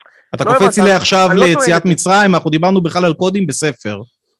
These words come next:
Speaker 1: אז
Speaker 2: לא,
Speaker 1: בוא
Speaker 2: לא,
Speaker 1: נשאר
Speaker 2: לא, לא.
Speaker 1: בקודים בספר.
Speaker 2: שנייה, שנייה, שנייה. חכה רגע.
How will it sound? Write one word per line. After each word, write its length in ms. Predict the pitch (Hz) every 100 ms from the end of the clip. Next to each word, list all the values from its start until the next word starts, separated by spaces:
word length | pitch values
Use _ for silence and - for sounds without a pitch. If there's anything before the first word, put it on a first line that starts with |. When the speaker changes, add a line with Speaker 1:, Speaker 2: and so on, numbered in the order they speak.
| _
Speaker 1:
אז 80 | 113
Speaker 2:
לא, 60 |
Speaker 1:
בוא 60 | 190
Speaker 2:
לא, 60 | 208
Speaker 1:
נשאר 120 | 196
Speaker 2:
לא, 60 | 196
לא. 60 |
Speaker 1:
בקודים 260 | 185 202 208
בספר. 440 | 196 202 190 214
Speaker 2:
שנייה, 180 | 202 175
שנייה, 140 | 160 147
שנייה. 160 | 151 135 -
חכה 160 | 160 240
רגע. 200 | 226